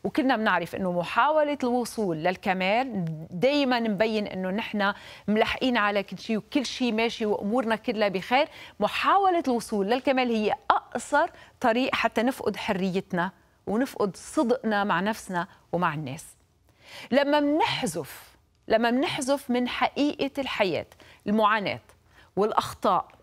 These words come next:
والمثابرة، منكون عم نلغي أهم جزء من صورة الحياة، ومنكون عم نلغي الأشياء الوحيدة يلي بتساعد الإنسان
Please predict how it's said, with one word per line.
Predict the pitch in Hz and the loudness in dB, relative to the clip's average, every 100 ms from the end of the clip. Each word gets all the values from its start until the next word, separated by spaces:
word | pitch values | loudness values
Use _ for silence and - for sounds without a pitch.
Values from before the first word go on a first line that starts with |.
| _ _ _ - | _ _ _ -2
والمثابرة، | 202 262 254 254 233 - 269 262 214 208 185 143 139 _ _ _ - 208 | 2 2 2 2 0 2 4 4 4 2 2 0 -4 _ _ _ -6 0
منكون | 240 - 339 349 | 0 2 2 4
عم | 269 220 | 2 2
نلغي | 226 277 285 208 - - | 2 2 2 2 0 0
أهم | 208 202 277 277 269 - | 0 2 0 0 -2 -4
جزء | 180 226 202 214 - | -2 0 0 -2 -2
من | 202 190 | -4 -4
صورة | - 247 262 247 | -4 -2 0 0
الحياة، | 214 - 196 202 262 - - - | -2 -2 0 2 0 -4 -20 -4
ومنكون | - 214 220 320 294 | 0 0 0 2 2
عم | 233 247 | 2 2
نلغي | 269 214 | 2 2
الأشياء | 202 - - 381 - 190 156 131 _ | 0 -2 -2 -2 -2 -2 -2 -2 _
الوحيدة | 202 190 208 - 311 196 131 - _ _ | 0 2 2 2 0 0 -6 -14 _ _
يلي | 190 220 196 | -2 0 0
بتساعد | 180 - 277 277 262 | -2 -2 2 2 2
الإنسان | 214 208 185 233 233 | -2 -4 -4 -2 -2